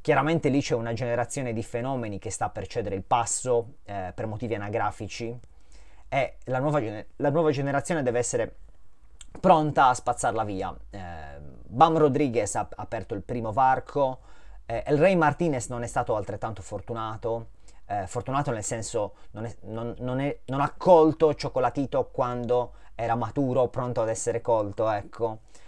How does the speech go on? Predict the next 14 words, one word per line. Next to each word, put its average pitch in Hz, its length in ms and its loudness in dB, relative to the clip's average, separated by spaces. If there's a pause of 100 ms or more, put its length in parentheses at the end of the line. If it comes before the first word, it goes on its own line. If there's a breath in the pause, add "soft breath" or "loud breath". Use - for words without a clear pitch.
(260 soft breath)
Eh, 107 240 -2
chiaramente 139 840 4
il, 101 260 -4
eh, 82 400 -6
pugile 110 360 -4
nicaraguense 107 720 -2
ha 117 60 2
ancora 135 600 4
qualche 120 340 2
cartuccia 113 460 -6
da 101 100 -6
sparare, 87 400 -4
ma 95 140 -6
ovviamente, 98 640 -8